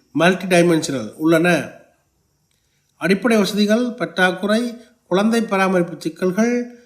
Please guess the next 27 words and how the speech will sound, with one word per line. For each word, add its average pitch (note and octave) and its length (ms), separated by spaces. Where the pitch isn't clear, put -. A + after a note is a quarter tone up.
சுகாதார A3 500
சேவை G3 300
குறைபாடு F#3 840
மற்றும் F3 400
குடும்பத்தில் A3+ 500
மது F#3+ 300
போதையால் G3+ 480
உருவாகும் F3 480
வன்முறை F#3 480
ஆகியவை F#3 760
அனைத்தும் E3+ 560
இணைந்து E3+ 560
அவர்களின் F3 440
கல்வி A3+ 300
மற்றும் G#3 320
சமூக G#3 300
முன்னேற்றத்தை F#3 480
தடுக்கின்றன. E3+ 760
சமூகம் G#3 520
வளம்பெற F#3+ 600
இந்த D3+ 200
மாற்றம் F#3 580
அடிப்படை F#3+ 400
அழகான F3+ 340
வீட்டிலிருந்தே F3+ 500
தொடங்க E3+ 280
வேண்டும். E3 580